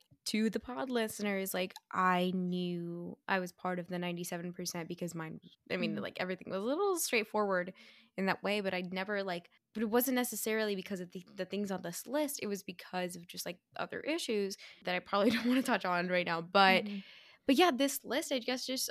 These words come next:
Speaker 1: opened a new window into what has happened in life before.
Speaker 2: Yeah, 'cause, like, honestly, when I first heard about the ninety-seven percent, I didn't think that I was in it.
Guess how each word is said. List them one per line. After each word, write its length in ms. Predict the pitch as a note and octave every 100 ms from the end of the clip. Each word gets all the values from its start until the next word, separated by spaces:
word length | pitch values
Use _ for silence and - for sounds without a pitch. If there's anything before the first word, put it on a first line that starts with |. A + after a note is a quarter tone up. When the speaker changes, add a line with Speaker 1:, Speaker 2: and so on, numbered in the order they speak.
| G3+
Speaker 1:
opened 440 | G#3+ A#3+ A3+ G#3+ _ _ _
a 80 | G3+
new 840 | G3 F#3+ G3 G3+ G3+ G3 F#3+ F#3 -
window 600 | E3+ F3 F#3 F#3+ F#3+ F3+
into 960 | F3 F3+ - F3 F3 E3+ E3+ E3+ E3 E3 _ _ -
what 160 | D#3+ D#3
has 120 | E3
happened 460 | D#3 F3 - C#4+ E4
in 160 | A#3+
life 300 | F3+ - -
before. 420 | - G#3 - G#3+ A3+
Speaker 2:
Yeah, 400 | A3+ C#4 G#3+ G3 _ _
'cause, 220 | D4 D4
like, 260 | E4 C#4+ _ _ _ -
honestly, 440 | A3 A#3+ C4 C4+
when 140 | B3 A#3
I 200 | G#3 A3
first 280 | - D4 -
heard 140 | D4
about 200 | D4+ D4+
the 80 | D4
ninety-seven 540 | D4 D4+ C#4+ D4+ D4 D4
percent, 440 | D4+ - D4 C#4
I 160 | - G3
didn't 260 | A#3 B3+ G#3+ -
think 260 | G3+ G3 _ _ - - _ -
that 140 | G#3
I 180 | G3 F3+
was 180 | F3+ F3+ -
in 160 | - -
it. 160 | -